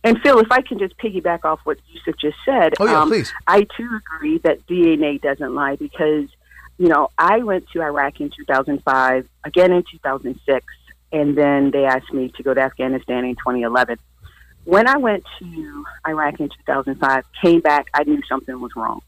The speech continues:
Speaker 1: right? And I knew that I was exposed to a lot of things that I saw as a combat nurse. I knew I had had P T S D.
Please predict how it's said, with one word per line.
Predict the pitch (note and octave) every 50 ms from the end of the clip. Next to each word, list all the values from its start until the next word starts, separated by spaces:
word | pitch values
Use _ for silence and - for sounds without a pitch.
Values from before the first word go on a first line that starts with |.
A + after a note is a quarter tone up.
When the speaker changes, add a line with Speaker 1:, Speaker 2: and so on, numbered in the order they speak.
| _ _ _
Speaker 1:
right? | - B2+ B2+ C3 D#3 - - - - - - - -
And | D#3 D3+ D3 C#3
I | C3+ C3+
knew | C3+ C#3 D3+ D#3 D#3+ E3 E3 D#3+ D#3+ -
that | D3+ D3
I | D3 C3+ C3
was | C3+ C3 -
exposed | C3+ C3 - - - C3 C3+ C3+ C3 - -
to | B2 A#2+
a | B2
lot | B2+ C3 C3 C3+ C#3
of | C#3+ -
things | - C3 B2+ A#2+ -
that | - -
I | - B2 - -
saw | - A#2+ A#2+
as | A#2+ A#2+ -
a | B2
combat | - - A#2+ A#2 A2+ A#2+ A2+ -
nurse. | B2+ B2 A#2+ A2+ A2+ - - - -
I | D3 D#3 D#3+
knew | D#3 D3+ D3 C#3+ C3+ B2 - _ _ -
I | B2 B2+
had | B2 C3 -
had | - - B2+ A#2+ - -
P | - - - - -
T | A3+
S | - - - _
D. | - G#2+ G#2+